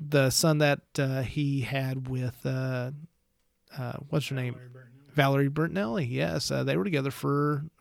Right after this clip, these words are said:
Speaker 1: almost a decade.
Speaker 2: Yeah, yeah.
Speaker 1: And, uh, they had a child, uh, named Wolfgang. And the thing is, Wolfgang, he had musical aspirations, but he didn't know how to play bass until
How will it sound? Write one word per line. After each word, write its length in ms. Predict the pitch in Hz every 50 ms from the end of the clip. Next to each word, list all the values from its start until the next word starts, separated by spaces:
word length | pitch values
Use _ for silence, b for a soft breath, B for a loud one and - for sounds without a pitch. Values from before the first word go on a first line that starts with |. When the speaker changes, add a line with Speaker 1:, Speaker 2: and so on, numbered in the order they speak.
| _ - -
Speaker 1:
almost 300 | 147 151 156 143 - -
a 60 | 143
decade. 540 | 139 143 - 170 - - 123 - - - -
Speaker 2:
Yeah, 40 | - - B B B B B B B B B B B - -
yeah. 200 | - 131 127 127
Speaker 1:
And, 100 | 127 131 139
uh, 80 | 139
they 120 | 135 143 143
had 160 | 135 151 156
a 120 | 156 147 - - _ _ _ -
child, 560 | - - 120 120 123 135 170 190 190 180 - -
uh, 280 | 139 139 135 139 135
named 300 | 135 135 131 135 139 139 131
Wolfgang. 480 | 131 127 - - 143 147 160 160 -
And 220 | - 139 139 135 B B B B B B B
the 80 | B 160
thing 240 | - 214 220 214 220
is, 340 | 254 247 185 160 139 - - _ _ _ _ _ _ _ -
Wolfgang, 680 | 160 180 240 254 - - 160 151 156 156 156 151 - - - _ -
he 220 | 135 - 175 165
had 200 | 123 180 262 294
musical 380 | 247 190 202 190 - - 156 147
aspirations, 680 | 147 135 - - 143 135 139 165 170 - - 131 131 123
but 220 | - - 139 123
he 140 | 117 - 160
didn't 140 | 165 180 175
know 60 | 160
how 80 | 143 165
to 60 | -
play 220 | - - 151 143 135
bass 600 | 135 139 151 156 131 117 - - - - - - b b b b b b b b b b b b b
until 600 | - 156 131 - - 151 147 131 127 127 131 -